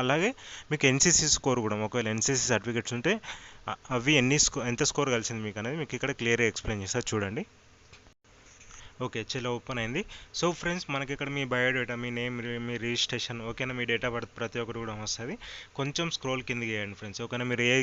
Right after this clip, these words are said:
కేటగిరీకి సంబంధించిన వారు, ఓకేనా? అది కూడా వస్తది. కింద చూసుకున్నట్లయితే ఫ్రెండ్స్ మీకు ఇక్కడ చూడండి స్కోర్, మీ స్కోర్, ఓకేనా?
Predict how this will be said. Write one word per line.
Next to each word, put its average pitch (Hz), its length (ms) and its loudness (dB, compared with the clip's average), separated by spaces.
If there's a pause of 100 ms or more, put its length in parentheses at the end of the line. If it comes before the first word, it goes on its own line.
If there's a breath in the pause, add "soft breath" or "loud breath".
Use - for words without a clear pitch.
(100)
కేటగిరీకి 120 540 2
సంబంధించిన 110 540 -4
వారు, 104 180 -4 (200)
ఓకేనా? 131 260 -4 (360 loud breath)
అది 123 160 2
కూడా 120 160 2
వస్తది. 170 240 -2 (180)
కింద 165 160 0 (120)
చూసుకున్నట్లయితే 113 600 -6
ఫ్రెండ్స్ 131 280 -10
మీకు 123 180 -6
ఇక్కడ 113 240 -4
చూడండి 113 360 -4 (680 loud breath)
స్కోర్, 127 280 0 (120)
మీ 131 120 -2
స్కోర్, 107 260 -8 (220)
ఓకేనా? 131 240 -8